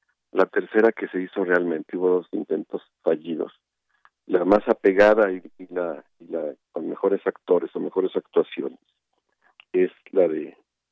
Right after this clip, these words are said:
cuarenta y uno de John Huston, que es una película en blanco y negro. Pero si leemos la novela vamos a encontrar que, que cada personaje está definido a partir de un, de una, una gama de colores, de que el,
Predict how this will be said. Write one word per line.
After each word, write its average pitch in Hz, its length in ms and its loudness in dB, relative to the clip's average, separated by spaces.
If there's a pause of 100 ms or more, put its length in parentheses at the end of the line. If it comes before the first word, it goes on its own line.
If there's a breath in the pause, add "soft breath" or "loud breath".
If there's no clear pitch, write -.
(180)
cuarenta 90 360 0
y 95 120 0
uno 101 180 2
de 92 160 -2
John 104 160 -2 (100)
Huston, - 260 -8
que 127 80 -4
es 117 60 -4
una 120 140 4
película 107 460 0
en 95 140 -2
blanco 98 340 -2
y 98 40 -10
negro. 117 400 -4 (600)
Pero 107 160 2
si 113 120 -6
leemos 127 300 2
la 123 100 4
novela 117 340 2
vamos 123 240 0
a 113 40 -6
encontrar 101 460 -10
que, 98 300 -6
que - 180 -20
cada 117 260 -2
personaje 107 520 -6
está 110 280 0
definido 104 440 -2
a 107 60 -2
partir 95 420 -6
de 104 100 0
un, 101 300 -2 (520)
de 95 120 -2
una, 113 400 2
una 110 240 -2
gama 107 320 2
de 92 100 -4
colores, 98 640 -4
de 78 240 -12
que - 120 -20
el, 60 160 -16